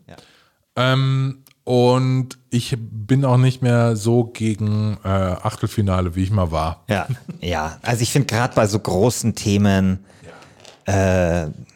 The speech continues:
Speaker 1: ist das, glaub ich, sinnvoll.
Speaker 2: Ich weiß gar nicht mehr, wann wir angefangen haben, im, im Mai oder so,
Speaker 1: Ja,
Speaker 2: oder?
Speaker 1: genau.
Speaker 2: Das ist schon
Speaker 1: Ja,
Speaker 2: lange her.
Speaker 1: genau.
Speaker 2: Ja.
Speaker 1: Ich würde sagen, wir hören dieses Hörstück, was der, der Simon gemacht hat. Also es, der Simon, der damals noch nicht, äh, krank war,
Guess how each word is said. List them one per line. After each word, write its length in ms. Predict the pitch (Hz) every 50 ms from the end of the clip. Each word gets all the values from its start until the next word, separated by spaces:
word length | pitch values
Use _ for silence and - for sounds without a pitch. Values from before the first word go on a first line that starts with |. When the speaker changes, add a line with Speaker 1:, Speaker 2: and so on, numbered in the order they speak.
| _ _ _ _ _ _ _ -
Speaker 1:
ist 220 | - - - -
das, 180 | 101 - - -
glaub 180 | 104 95 90
ich, 120 | 85 80 -
sinnvoll. 580 | - 135 165 160 - - 156 131 135 135 131 135 - - - -
Speaker 2:
Ich 60 | -
weiß 100 | - -
gar 80 | - 180
nicht 80 | 147
mehr, 100 | 113 101
wann 120 | 95 104 104
wir 80 | 95
angefangen 400 | 95 135 165 151 - 95 90 87 87
haben, 340 | 90 90 92 92 92 95 - -
im, 80 | 107 98 92
im 60 | 90
Mai 380 | 87 82 98 123 151 175 175 107
oder 260 | 90 90 90 85 85
so, 140 | 82 85 85
Speaker 1:
Ja, 320 | 120 123 123 127 - -
Speaker 2:
oder? 40 | -
Speaker 1:
genau. 200 | - 113 104 107
Speaker 2:
Das 140 | - - -
ist 240 | 165 - - - -
schon 140 | - 233 - - 196 -
Speaker 1:
Ja, 100 | - 208
Speaker 2:
lange 240 | 127 110 101 104 180 147 165 156 -
her. 120 | 170 170
Speaker 1:
genau. 240 | 160 110 98 90 85 - - - -
Speaker 2:
Ja. 180 | - 117 113 107 - - - - 143 147
Speaker 1:
Ich 280 | 220 220 - - - 196
würde 220 | 214 220 185 190
sagen, 360 | 156 139 151 143 131 113 104
wir 140 | 117 110 104
hören 300 | 117 139 147 160 175 175
dieses 400 | 156 156 131 135 127 - - -
Hörstück, 600 | - 196 208 226 - - - 107 120 165 - - - - - _ _ - - -
was 360 | 127 123 104 - - - _ _ - _ -
der, 280 | - 123 120 113 113 - - - -
der 220 | - - 127 120
Simon 360 | 104 104 131 165 165 160 156
gemacht 420 | 123 117 110 101 92 - - - 156
hat. 140 | 175 -
Also 200 | - - 104 110 113
es, 200 | 101 - - -
der 340 | - - - - 104 123 113
Simon, 300 | 98 117 135 156 147 135
der 120 | 110 120 110
damals 280 | 123 123 139 139 123 -
noch 60 | 120
nicht, 300 | 113 117 110 - - -
äh, 160 | 113 113 107
krank 380 | 107 - - 131 135 151 147 -
war, 340 | 110 92 98 123 151 -